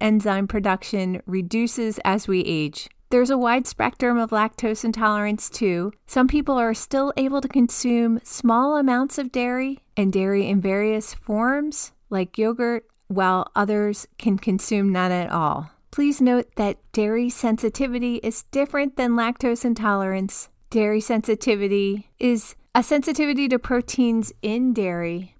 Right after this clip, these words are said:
but can cause similar symptoms to lactose intolerance. If you're concerned about this, please discuss it with your healthcare provider.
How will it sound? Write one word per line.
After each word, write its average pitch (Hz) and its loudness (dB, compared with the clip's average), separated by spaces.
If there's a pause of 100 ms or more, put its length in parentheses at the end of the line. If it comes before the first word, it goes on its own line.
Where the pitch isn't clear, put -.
but 214 0
can 208 0
cause 208 0
similar 214 0
symptoms 214 -2
to - -2
lactose 180 -4
intolerance. 175 -6
If 254 4
you're 330 2
concerned 302 -2
about 254 -2
this, 220 -4
please 285 -2
discuss 247 -2
it 233 -2
with 214 -4
your 226 -2
healthcare 196 -2
provider. 165 -4